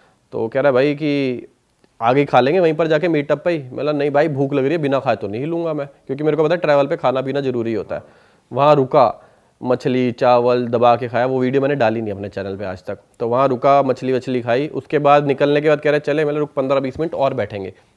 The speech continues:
क्योंकि वो लिखी हुई थी जो चीज़ होना है। पन्द्रह बीस बैठ के हमने टाइम पास करा, मोबाइल पे गेम वेम खेल रहे हैं, वो Insta की स्टोरियाँ देख रहे हैं। उसके बाद मैं, "चलो अब चलते हैं",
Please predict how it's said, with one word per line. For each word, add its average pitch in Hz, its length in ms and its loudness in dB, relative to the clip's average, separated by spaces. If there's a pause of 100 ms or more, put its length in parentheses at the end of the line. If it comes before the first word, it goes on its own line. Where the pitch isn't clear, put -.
क्योंकि 143 180 -6
वो 208 120 6
लिखी 196 340 0
हुई 131 160 2
थी 95 220 -10 (400)
जो 135 140 2
चीज़ 135 240 -2
होना 120 180 2
है। 98 120 -6 (260)
पन्द्रह 170 220 4
बीस 185 140 4
बैठ 160 280 6
के 202 60 2
हमने 214 120 4
टाइम 185 240 4
पास 185 160 4
करा, 180 180 2
मोबाइल 180 280 2
पे 175 140 0
गेम 170 260 0
वेम 170 200 2
खेल 160 220 0
रहे 160 160 2
हैं, 160 260 0
वो 156 240 2
Insta 156 280 -2
की 160 60 -4
स्टोरियाँ 156 380 -2
देख 147 180 0
रहे 143 140 -2
हैं। 139 140 -2 (340)
उसके 165 220 -2
बाद 165 100 2
मैं, 165 100 2
"चलो 160 160 -2
अब 151 120 4
चलते 92 360 -4
हैं", 92 140 -10